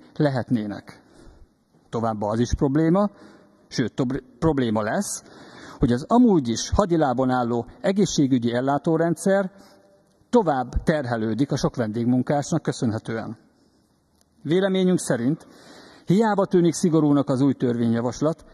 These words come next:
tele van szándékosan kétértelmű, félreérthető és a gyakorlatban kijátszható passzusokkal, ezért a gyakorlati végrehajtását kérdésesnek tartjuk.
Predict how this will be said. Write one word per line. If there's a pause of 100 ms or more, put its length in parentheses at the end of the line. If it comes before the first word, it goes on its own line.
(380)
tele
van
szándékosan
kétértelmű, (140)
félreérthető (200)
és
a
gyakorlatban
kijátszható
passzusokkal, (380)
ezért
a
gyakorlati
végrehajtását
kérdésesnek
tartjuk.